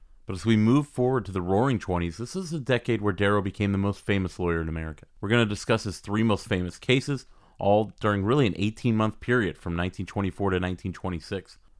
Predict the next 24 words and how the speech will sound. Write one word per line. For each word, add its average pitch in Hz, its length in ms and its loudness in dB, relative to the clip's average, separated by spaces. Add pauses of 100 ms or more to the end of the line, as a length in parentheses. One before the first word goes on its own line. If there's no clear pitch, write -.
The 117 80 -4
first 170 320 0
of 151 80 -2
those 107 180 4
three 95 160 -2
cases 90 460 -2
is 90 140 -6
the 101 80 2
murder 113 300 4
trial 90 380 2
of 87 160 -2
Leopold 98 500 2
and 92 120 0
Loeb, 87 260 2 (280)
one 98 120 0
of 104 60 4
the 104 40 6
most 101 220 4
sensational 107 680 0
murder 98 320 0
trials 95 340 -2
in 95 80 0
American 90 380 -2
history, 104 400 -2